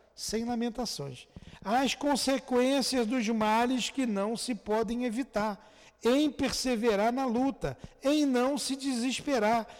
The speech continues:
e se não for bem sucedido, mas não com negligência, que mais seria uma preguiça do que virtude. Entendeu agora?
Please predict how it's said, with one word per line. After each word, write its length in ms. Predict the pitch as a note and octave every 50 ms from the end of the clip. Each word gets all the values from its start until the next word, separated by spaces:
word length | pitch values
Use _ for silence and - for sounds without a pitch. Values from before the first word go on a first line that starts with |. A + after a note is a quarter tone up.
| - - -
e 100 | D4+ B3+
se 240 | - - - D4+ D#4+
não 240 | C4 B3 B3+ C4 F3+
for 220 | - B3 B3+ A#3
bem 220 | G3 F3+ A3 A#3
sucedido, 680 | G#3+ - A#3+ G3+ - - A#3+ A3 D#3 D#3+ G#3 G#3+ D#3+ D3 - - - _ -
mas 240 | E3+ G3 F#3 D#3 C3+
não 300 | C#3+ D3+ D#3+ E3 F#3 G#3
com 180 | - G#3 G#3+
negligência, 1000 | G3 F3+ F#3+ G3 F#3+ G3+ G#3 E3+ G#2+ A2 C#3+ E3 F3 E3+ C3 - - G#2+ G2+ - _ _ _ _ _ _
que 140 | - F3 C#3+
mais 240 | C3 D3 D#3+ D3
seria 260 | - - D#3 C#3 D#3 D#3+
uma 140 | F3 F#3
preguiça 500 | - - B3 A#3+ D#3+ C#3 E3 E3+ - -
do 100 | G3+ F#3
que 100 | _ _ _ _ _ -
virtude. 500 | A3+ - - E3 C#3+ B2+ A#2 - - _ _ _ _ _ _ - - - - -
Entendeu 340 | - F3 E3 D3+ D#3+ D3
agora? 320 | C#3 C3+ D3+ A3 B3 A#3+